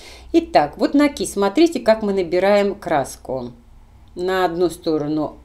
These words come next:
один цвет, на другую другую. И вот так вот мы на палитре смешиваем. То есть набираем мы на,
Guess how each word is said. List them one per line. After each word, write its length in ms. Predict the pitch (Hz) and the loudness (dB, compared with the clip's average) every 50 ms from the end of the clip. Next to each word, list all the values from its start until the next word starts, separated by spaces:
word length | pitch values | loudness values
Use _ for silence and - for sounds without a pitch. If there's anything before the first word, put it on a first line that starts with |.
| - - - | -20 -10 -6
один 500 | - 170 156 143 - 147 147 143 147 147 | -4 -4 -4 -4 -4 -4 -4 -4 -6 -8
цвет, 320 | - 202 202 254 262 - | -8 -6 -4 -4 -4 -4
на 140 | 196 175 156 | -4 -4 -4
другую 360 | 143 165 160 156 156 156 147 | -4 -4 -4 -2 -2 -2 -2
другую. 460 | 139 160 165 160 - 233 269 277 - - - | -2 -4 -6 -4 -2 -2 -2 -2 -4 -6 -6
И 240 | 208 208 240 285 294 | -2 0 2 2 2
вот 300 | 240 226 220 220 - - | 2 0 -2 -4 -4 -2
так 300 | - 196 208 214 - - | 0 2 2 0 0 -2
вот 260 | 185 185 180 - - | -4 -4 -4 -4 -4
мы 140 | 165 165 160 | -4 -2 -2
на 160 | 165 165 156 | -2 -4 -4
палитре 1000 | - - 156 147 143 147 151 151 190 226 311 320 - - - 156 143 127 120 | -4 -4 -2 -2 -2 -4 -4 -2 0 0 0 0 -2 -4 -4 -2 -2 -2 -4
смешиваем. 1040 | 117 117 - - 175 180 185 180 160 139 - - - 139 120 135 131 123 127 120 - - - - - - - | -6 -8 -8 -6 -6 -4 -2 -2 -2 -4 -6 -8 -8 -8 -6 -6 -6 -6 -6 -10 -12 -16 -20 -20 -20 -14 -6
То 80 | - 160 | -4 -4
есть 160 | 156 156 - | -4 -4 -6
набираем 760 | 151 151 156 147 139 165 175 175 220 247 240 196 165 156 156 | -6 -6 -6 -4 -4 -4 0 2 4 6 6 4 4 2 0
мы 320 | 170 175 165 147 135 107 - | -2 0 0 -2 -4 -6 -8
на, 460 | 151 156 170 175 160 143 135 131 | -8 -6 -6 -6 -6 -6 -8 -8